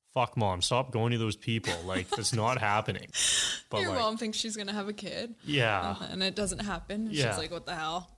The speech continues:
Speaker 1: Yeah. So, I don't know. But I just don't know what they say or how, I mean, there, I'm sure there's gotta be something behind their doing. Like, I don't fully, I don't not believe in it. I just don't have experience with it. So
Speaker 2: Yeah.
Speaker 1: I feel like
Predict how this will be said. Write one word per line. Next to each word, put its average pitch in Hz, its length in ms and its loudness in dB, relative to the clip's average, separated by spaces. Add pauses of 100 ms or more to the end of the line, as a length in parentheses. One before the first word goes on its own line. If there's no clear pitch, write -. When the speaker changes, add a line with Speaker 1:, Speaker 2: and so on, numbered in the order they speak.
Speaker 1:
Yeah. 101 440 0
So, 104 400 2 (480)
I 113 120 2
don't 101 120 2
know. 90 220 -2 (100)
But 131 380 4 (560)
I 123 80 4
just 147 160 6
don't 139 160 8
know 127 80 8
what 117 140 4
they 107 100 4
say 113 300 4
or 92 100 0
how, 104 240 0
I 117 80 -2
mean, 98 320 0 (680)
there, 110 100 -2
I'm 95 80 -4
sure 131 200 2
there's 135 140 4
gotta 113 280 4
be 101 80 4
something 107 420 2
behind 101 260 0
their 92 80 -2
doing. 95 400 -2
Like, 90 240 -4
I 117 120 2
don't 123 180 0
fully, 110 500 0
I 107 100 0
don't 117 200 0
not 104 260 4
believe 101 360 0
in 90 100 -4
it. 92 180 -6
I 98 80 -6
just 92 180 -8
don't 95 160 -6
have 90 140 -6
experience 95 540 -6
with - 200 -12
it. - 220 -12
So - 320 -10 (800)
Speaker 2:
Yeah. - 80 -20 (520)
Speaker 1:
I 110 60 -4
feel 107 200 -4
like 92 300 -4